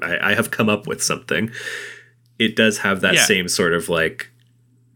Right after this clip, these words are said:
Speaker 1: "I sat down and thought about it and I have come up with <laughs> something," as opposed to something that she feels, like, excited about per se, or, like, that, that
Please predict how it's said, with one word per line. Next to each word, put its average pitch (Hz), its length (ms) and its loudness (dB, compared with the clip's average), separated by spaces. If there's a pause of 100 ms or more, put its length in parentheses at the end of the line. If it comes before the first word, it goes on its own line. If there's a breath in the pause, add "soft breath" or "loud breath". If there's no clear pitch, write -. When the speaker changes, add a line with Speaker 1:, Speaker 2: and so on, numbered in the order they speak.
Speaker 1:
"I 92 120 0
sat - 320 2
down 85 240 0
and 85 100 -4
thought 82 260 0
about 82 280 0
it 82 120 0
and 87 120 0
I 85 80 0
have 85 320 -4
come 85 240 -8
up - 160 -10
with - 200 -6
<laughs> - 100 2
something," 82 440 0
as 90 140 -2
opposed 90 360 0
to - 60 -4
something 87 360 -2
that 82 140 -2
she - 160 0
feels, 85 520 0
like, 78 300 -2 (680 loud breath)
excited 90 580 0
about 82 540 0
per - 180 -2
se, 80 500 2
or, 85 180 0
like, 80 420 -2
that, - 240 0 (180)
that 85 280 0